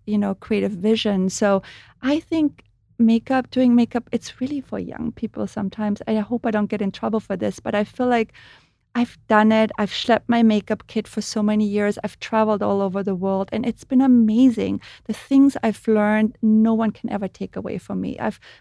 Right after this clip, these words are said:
met the most incredible women in my life. I've learned so much about me, about them. Um,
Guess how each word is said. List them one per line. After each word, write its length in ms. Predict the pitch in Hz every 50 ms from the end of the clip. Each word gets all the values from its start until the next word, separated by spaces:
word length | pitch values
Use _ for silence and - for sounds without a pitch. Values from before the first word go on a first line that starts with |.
| _ -
met 200 | 233 226 226 -
the 80 | - 233
most 280 | 214 220 226 226 - -
incredible 800 | 226 214 - - - - - - - 262 285 262 233 247 226 202
women 340 | 185 196 190 185 185 185
in 120 | 202 202 180
my 160 | 175 185 180
life. 400 | 180 175 170 170 190 190 190 -
I've 160 | - 220 - - -
learned 320 | 226 226 226 233 233 226
so 340 | - - - - 226 220 220
much 520 | 214 202 185 185 220 - _ - - - - - - - - _ _ _ _ _ -
about 320 | 208 - 190 185 180 -
me, 260 | 220 233 247 254 262
about 280 | 240 214 - 175 170 - _ -
them. 420 | 240 240 240 240 233 233 233 233 - - - - - - - _
Um, 380 | - 220 214 208 202 202 214